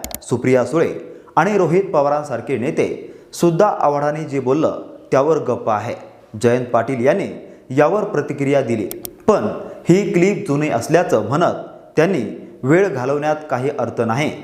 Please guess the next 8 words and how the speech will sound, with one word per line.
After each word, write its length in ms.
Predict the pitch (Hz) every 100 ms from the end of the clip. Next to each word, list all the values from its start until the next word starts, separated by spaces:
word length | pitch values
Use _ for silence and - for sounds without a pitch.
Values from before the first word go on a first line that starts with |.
| - -
असं 200 | 117 123
म्हणून 240 | 131 165 98 - - -
विषय 340 | 131 156 190 196
टाळणं 360 | 151 131 147
जयंत 280 | 147 123 127
पाटलांनी 440 | - 110 127 147 101 - - - -
पसंत 300 | 147 156 131 120
केलंय. 180 | 110